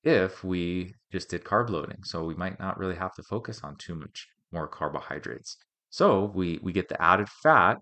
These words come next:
the day of the race. Um, and then right before the race, then we might add a little bit of carbohydrates. So again, there's both fat and carbohydrates easily available to utilize for, for energy, uh, the day of. So I think pretty significant findings there, you know,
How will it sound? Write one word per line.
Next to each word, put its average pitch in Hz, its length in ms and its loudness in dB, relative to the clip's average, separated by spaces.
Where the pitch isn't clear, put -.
the - 80 -4
day 85 200 2
of 107 140 0
the 156 100 -6
race. 110 440 -6
Um, 82 460 -2
and 92 120 0
then 85 160 -2
right 82 300 0
before 208 440 0
the 101 100 0
race, 78 480 -4
then 208 140 0
we 208 80 0
might 87 240 2
add 85 180 2
a 87 40 -2
little 90 200 0
bit 87 120 0
of 82 80 -4
carbohydrates. 85 840 -6
So 92 120 -2
again, 92 380 -2
there's 78 300 -8
both 87 240 -4
fat 95 400 -2
and 85 200 -4
carbohydrates 90 920 -6
easily 120 460 -2
available 104 640 -2
to 85 60 -12
utilize 85 520 0
for, 80 560 -4
for 76 380 -6
energy, 78 540 -6
uh, 78 160 -10
the 80 80 -6
day 73 240 -2
of. 73 260 -2
So - 180 -10
I 87 40 -6
think 92 220 -2
pretty 160 220 4
significant 120 600 -2
findings 90 440 -4
there, 80 360 -4
you 85 80 -10
know, 78 140 -8